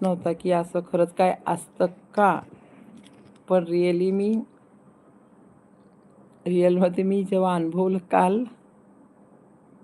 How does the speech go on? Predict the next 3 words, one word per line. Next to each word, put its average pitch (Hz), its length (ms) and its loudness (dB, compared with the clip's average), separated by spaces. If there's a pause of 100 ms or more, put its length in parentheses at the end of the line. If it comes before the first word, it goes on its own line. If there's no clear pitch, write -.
(2000)
सकाळी, 185 360 0
मी 208 120 2
अचानक 214 540 2